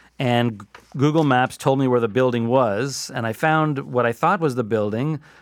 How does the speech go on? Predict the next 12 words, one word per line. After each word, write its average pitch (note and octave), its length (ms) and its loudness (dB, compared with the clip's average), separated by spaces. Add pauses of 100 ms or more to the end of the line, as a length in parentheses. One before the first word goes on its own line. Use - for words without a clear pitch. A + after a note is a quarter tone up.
(100)
but B2 140 -2
there C#3 140 4
was C3+ 220 0
no C#3+ 280 2
clear D3 320 0
signage B2+ 580 -2
indicating B2 600 -4
that A2+ 160 -2
this A#2 180 -8
was C#3+ 280 0
City A#2 280 -4
Hall. G#2 480 -4